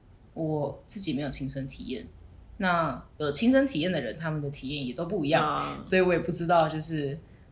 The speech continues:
Speaker 1: 大概会发生什么事情。但是我觉得都是一个，对自由接案的人来说，都是一个好的尝试，就是因为他其实没有什么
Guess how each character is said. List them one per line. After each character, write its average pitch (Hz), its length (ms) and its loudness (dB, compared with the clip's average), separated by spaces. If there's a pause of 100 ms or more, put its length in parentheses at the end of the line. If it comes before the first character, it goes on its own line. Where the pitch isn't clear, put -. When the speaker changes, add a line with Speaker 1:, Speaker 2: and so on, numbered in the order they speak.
(180)
Speaker 1:
大 160 140 6
概 151 180 2
会 160 120 2
发 143 200 -6
生 139 160 -2
什 139 100 -10
么 - 120 -12
事 - 180 -8
情。 - 340 -10 (140)
但 165 140 -4
是 170 100 -8
我 139 100 -4
觉 135 120 -8
得 127 80 -8
都 147 120 -4
是 170 220 -4
一 131 120 -4
个， 131 340 -10 (400)
对 185 340 0 (480)
自 220 140 -6
由 160 180 2
接 160 160 -2
案 165 180 2
的 143 80 0
人 120 180 -6
来 123 140 -8
说， 139 460 -6 (140)
都 160 100 -6
是 165 160 -6
一 160 40 -2
个 156 100 -8
好 131 160 -4
的 95 100 -10
尝 82 320 -8
试， - 220 -8 (480)
就 - 120 -16
是 131 320 -8 (360)
因 175 100 -2
为 190 60 -2
他 202 180 -4
其 240 160 -6
实 135 140 -8
没 139 100 -4
有 147 180 -4
什 160 120 -10
么 - 80 -12